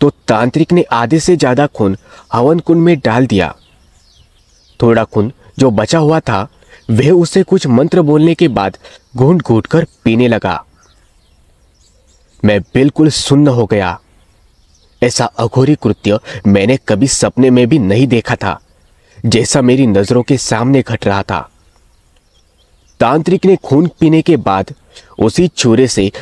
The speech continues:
मेरी बीवी गले से नाभि तक एक चीर लगाया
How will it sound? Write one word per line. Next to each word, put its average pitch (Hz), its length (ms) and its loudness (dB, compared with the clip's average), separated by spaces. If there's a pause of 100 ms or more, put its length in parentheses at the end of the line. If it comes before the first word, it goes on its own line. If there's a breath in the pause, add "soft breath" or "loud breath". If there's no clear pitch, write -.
(120 loud breath)
मेरी 113 220 2
बीवी 113 500 0 (180)
गले 120 220 2
से 147 160 0
नाभि 98 360 0
तक 131 200 -2 (140)
एक 143 200 0 (120)
चीर 156 280 2
लगाया 101 480 -2